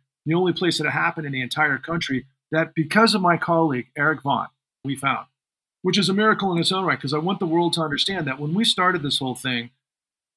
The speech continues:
I used to go for the C-suites, 'cause I'm reading the New York Times, I'm reading the Wall Street Journal, I'm, like, paying attention to, quite frankly, Matt Taibbi.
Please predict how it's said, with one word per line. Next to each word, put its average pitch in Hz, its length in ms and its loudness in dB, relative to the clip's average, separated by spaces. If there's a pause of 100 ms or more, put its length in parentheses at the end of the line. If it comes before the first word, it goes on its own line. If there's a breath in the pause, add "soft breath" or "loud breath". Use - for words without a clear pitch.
I 220 120 2
used 240 280 4
to 180 80 0
go 170 260 4
for 175 140 0
the 143 100 0
C-suites, 131 680 -2 (520)
'cause 175 120 -4
I'm 220 200 2
reading 170 280 2
the 131 40 -4
New 131 140 0
York 127 160 -4
Times, 127 400 -4
I'm 139 200 -4
reading 127 400 -2 (260)
the 143 60 -6
Wall 139 180 -4
Street 139 260 -2
Journal, 123 540 -4
I'm, 180 200 0
like, 165 200 -2 (480)
paying 175 220 4
attention 160 400 -2
to, 147 60 -16
quite 170 180 -2
frankly, 180 320 -4
Matt 170 240 2
Taibbi. 208 380 -2